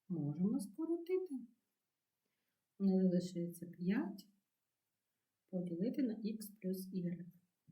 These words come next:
Є. І останнє залишилось, четверте. Ну, я думаю, це у нас буде найскладніше з цього номера,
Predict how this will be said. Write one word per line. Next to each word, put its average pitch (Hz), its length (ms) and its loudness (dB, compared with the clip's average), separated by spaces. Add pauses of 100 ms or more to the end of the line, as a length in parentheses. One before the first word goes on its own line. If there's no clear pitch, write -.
(180)
Є. 226 380 0 (420)
І 392 120 4
останнє 185 460 2
залишилось, 190 600 0
четверте. 165 840 -6 (1500)
Ну, 196 120 4
я 165 120 0
думаю, 165 340 -4
це 175 140 -6
у 165 40 -6
нас 160 120 -6
буде 175 280 -8
найскладніше 170 920 -2
з - 160 -8
цього 160 220 -6
номера, 156 400 -8